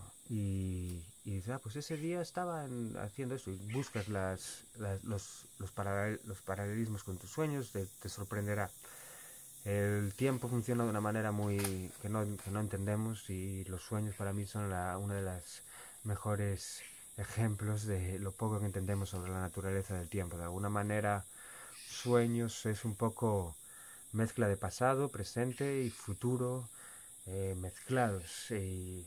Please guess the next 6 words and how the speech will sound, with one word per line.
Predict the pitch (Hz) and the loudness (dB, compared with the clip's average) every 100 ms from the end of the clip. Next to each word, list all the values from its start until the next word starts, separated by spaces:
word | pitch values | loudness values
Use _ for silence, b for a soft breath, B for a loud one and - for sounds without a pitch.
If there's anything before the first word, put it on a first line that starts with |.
| - | -8
eh, | - 98 92 90 87 - - - - - - | -4 -2 -2 -6 -10 -16 -16 -16 -16 -16 -8
y | 110 | -6
es | 98 | -2
muy | 107 110 104 98 95 95 90 | 2 2 2 0 -2 -4 -4
conocido, | 104 101 90 117 104 101 95 90 - B B B B - | -2 -2 0 2 4 2 2 -2 -8 B B B B 0
em, | 101 95 90 87 85 | 4 4 2 -2 -6